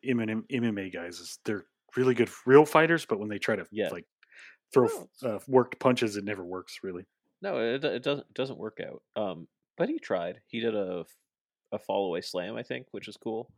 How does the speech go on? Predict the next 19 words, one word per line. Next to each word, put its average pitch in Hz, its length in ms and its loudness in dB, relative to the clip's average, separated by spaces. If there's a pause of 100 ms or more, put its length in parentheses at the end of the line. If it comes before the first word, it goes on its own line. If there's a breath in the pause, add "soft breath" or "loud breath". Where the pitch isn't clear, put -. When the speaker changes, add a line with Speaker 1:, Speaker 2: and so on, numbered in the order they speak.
(140)
Speaker 2:
Good 92 120 -12
for 92 100 -8
him. 95 220 -12 (440 soft breath)
Um, 147 120 -2
Speaker 1:
Mm-hmm. 123 140 -4
Speaker 2:
DeSantos, 151 580 -4
however, 131 260 -2
came 123 260 -6
in 117 160 -4
and 113 220 -4 (680)
not 170 180 -2
bad. 254 240 0 (480)
He 117 120 -8
did 120 140 -2
it. 123 200 -6
He 117 140 -8
did 117 200 -4
three 117 240 -6
moves. 113 500 -8